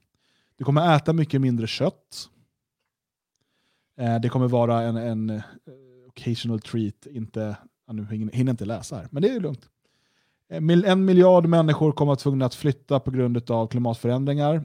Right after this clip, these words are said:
Eh, vi måste göra ett bättre jobb för att välkomna och integrera flyktingar. Eh, de som skräpar ner, eller som,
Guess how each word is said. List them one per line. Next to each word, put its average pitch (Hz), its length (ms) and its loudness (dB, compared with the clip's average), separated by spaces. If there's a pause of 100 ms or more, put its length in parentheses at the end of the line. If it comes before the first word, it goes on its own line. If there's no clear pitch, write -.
(160)
Eh, 123 120 -4
vi 120 80 0
måste 123 240 -2
göra 120 100 0
ett 117 60 -14
bättre 156 340 -2
jobb 127 180 0
för 123 80 -4
att 117 80 -8
välkomna 123 520 -2
och 117 140 -12
integrera 117 540 -4
flyktingar. 143 640 -8 (1800)
Eh, 120 460 -10
de 123 400 -2
som 117 220 -2
skräpar 117 380 -2
ner, 117 160 -2
eller 120 140 2
som, 113 300 -4